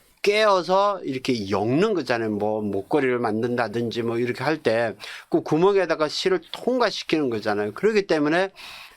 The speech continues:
그래서 뭐 이제 이거 갖고 여러 가지 뭐 이것저것 장신구도 만들고 하잖아요. 그러니까 이 실을 그 구멍에다가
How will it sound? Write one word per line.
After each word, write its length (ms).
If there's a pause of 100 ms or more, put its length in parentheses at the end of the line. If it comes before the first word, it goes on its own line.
그래서 500
뭐 300
이제 240
이거 280
갖고 200
여러 180
가지 220
뭐 160
이것저것 540 (540)
장신구도 600
만들고 440
하잖아요. 800
그러니까 220
이 140
실을 540 (360)
그 120
구멍에다가 600